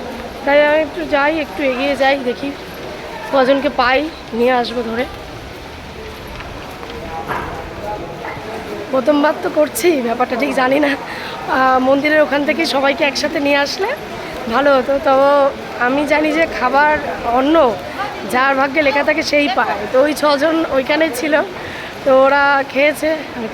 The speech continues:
খুব খুশি, মানে বলে বোঝাতে পারবো না তোমাদের। আর আবার যাচ্ছি, একদম মন্দিরের সামনেই চলে এসেছি তোমাদের সঙ্গে কথা বলতে বলতে।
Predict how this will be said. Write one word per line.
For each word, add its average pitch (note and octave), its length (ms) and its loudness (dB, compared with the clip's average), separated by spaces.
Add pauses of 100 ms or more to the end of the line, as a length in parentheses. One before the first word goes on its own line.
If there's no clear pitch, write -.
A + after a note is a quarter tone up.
খুব E4 120 -4 (180)
খুশি, B3 260 -4
মানে B3+ 280 2 (760)
বলে C4+ 160 4
বোঝাতে C#4 280 6
পারবো B3 220 2
না B3+ 100 2
তোমাদের। B3+ 340 2 (920)
আর G#3 440 -2
আবার A#3+ 220 0
যাচ্ছি, C4 340 0
একদম C#4+ 240 0
মন্দিরের C4+ 320 2
সামনেই C4+ 380 0
চলে B3+ 180 0
এসেছি C#4+ 340 -4 (1400)
তোমাদের B3 220 2
সঙ্গে C4+ 220 0
কথা A#3 200 -2
বলতে B3 200 -2
বলতে। C4 280 -4